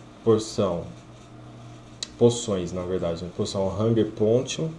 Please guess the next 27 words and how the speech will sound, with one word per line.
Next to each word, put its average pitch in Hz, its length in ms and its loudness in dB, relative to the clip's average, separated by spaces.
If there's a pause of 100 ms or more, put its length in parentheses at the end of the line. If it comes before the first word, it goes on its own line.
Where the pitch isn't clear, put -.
(520)
que 101 240 4
ela 92 580 2 (840)
deixa, 101 840 4
se - 200 -8
não 101 80 -2
me 101 60 0
engano, 104 220 2
deixa 107 320 2
eles 107 520 0
com 117 100 2
todas 120 320 6
as 110 180 0
fomes, 110 360 4
tudo 113 320 0
que - 100 -10
é - 20 -8
possível. 120 600 -2 (560)
E 110 60 8
aí 113 100 12
depois 113 300 6
você 120 100 -4
coloca 113 380 4
a - 20 0
po-, 110 200 -2 (360)
poção 110 540 4
Max 104 580 -2 (160)
Potion, 110 460 0